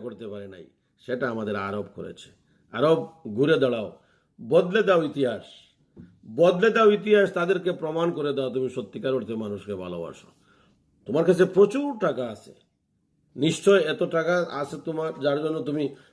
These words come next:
পঞ্চাশ হাজার, ষাট হাজার করে মানুষকে দিয়েছ। আল্লাহ পাক তোমাকে টাকা দিয়েছে, সেটা তুমি এই মুহূর্তে প্রবাসী বাংলাদেশিদের পাশে দাঁড়াও। যদিও সময়ের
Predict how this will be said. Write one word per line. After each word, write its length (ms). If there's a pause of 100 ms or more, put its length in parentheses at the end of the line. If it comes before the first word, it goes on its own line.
(160)
পঞ্চাশ 340
হাজার, 240
ষাট 200
হাজার 200
করে 120 (100)
মানুষকে 300 (100)
দিয়েছ। 240 (520)
আল্লাহ 260
পাক 200
তোমাকে 220 (100)
টাকা 160 (100)
দিয়েছে, 280 (1000)
সেটা 320 (380)
তুমি 220 (380)
এই 180
মুহূর্তে 320 (120)
প্রবাসী 480 (400)
বাংলাদেশিদের 680
পাশে 280
দাঁড়াও। 240 (800)
যদিও 440 (580)
সময়ের 440